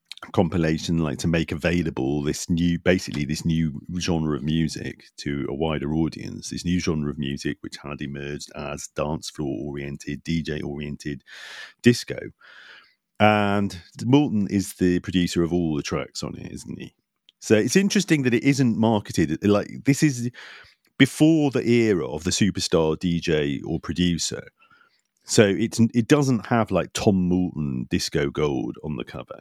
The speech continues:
It just, it's just called Disco Gold. I mean, it wouldn't, it would be years, years after this that you would, you would get compilations released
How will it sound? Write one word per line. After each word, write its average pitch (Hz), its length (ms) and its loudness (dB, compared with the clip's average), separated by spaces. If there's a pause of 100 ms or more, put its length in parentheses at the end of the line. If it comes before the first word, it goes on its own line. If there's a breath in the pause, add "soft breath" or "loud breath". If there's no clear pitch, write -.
It 85 100 -4
just, - 240 2
it's 90 160 -2
just - 220 2
called 78 240 0
Disco 71 380 -4
Gold. 67 540 -6 (380)
I 90 60 -2
mean, 95 140 4
it 90 100 0
wouldn't, 120 220 0
it 98 40 4
would 101 140 4
be 104 80 2
years, 95 640 2
years 76 500 0 (240)
after 82 300 -2
this - 300 -4
that 64 160 -6
you 73 120 -4
would, 71 80 -8 (140)
you 78 140 -2
would 71 100 -4 (540)
get - 160 0
compilations 73 720 -6
released 67 520 -6